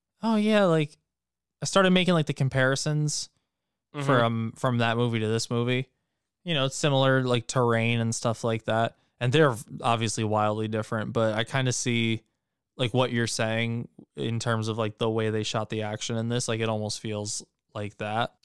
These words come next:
Speaker 2: I, I always just think of Ben Stiller down on one knee, just, like, screaming and <laughs> shooting bullets <laughs> with no cover. <laughs>
Speaker 1: Yeah, the way all good soldiers do.
Speaker 2: <laughs> Yeah. It's just, "Ah!" <laughs>
Speaker 1: Yeah.
Speaker 2: But yeah,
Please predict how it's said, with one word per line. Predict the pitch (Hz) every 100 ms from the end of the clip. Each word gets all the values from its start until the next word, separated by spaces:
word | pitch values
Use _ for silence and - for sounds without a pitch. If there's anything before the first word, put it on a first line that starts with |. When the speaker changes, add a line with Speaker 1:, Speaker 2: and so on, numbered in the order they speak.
| -
Speaker 2:
I, | 147
I | 135
always | 156 160 151
just | 139
think | 143
of | 127 107
Ben | 110
Stiller | 110 - 117 110
down | 107 107
on | 110
one | 110 107
knee, | 107 107
just, | 107 104
like, | 101
screaming | - - 127 113 107
and | 120 -
<laughs> |
shooting | - 220 147
bullets | 135 151 - - - - 233 285
<laughs> | - 170
with | 165
no | 143 123
cover. | - - 147 - 160 _ _ _ _
<laughs> | 226 - - _ _ _ 143
Speaker 1:
Yeah, | - 170 156 - - - -
the | 147 151
way | 156 147 147
all | 131 131 135 - -
good | 131 110
soldiers | 117 107 110 104
do. | 98 104 98 -
Speaker 2:
<laughs> | - 156
Yeah. | 220 175 139 143 - - - -
It's | 180 -
just, | 190 - 240
"Ah!" | 311 339 311 311 311 294 285 233 - - - - 523
<laughs> | 403 - - - 139
Speaker 1:
Yeah. | - - 131 453 - 202 - - _ - - - - - _ _
Speaker 2:
But | 160
yeah, | 151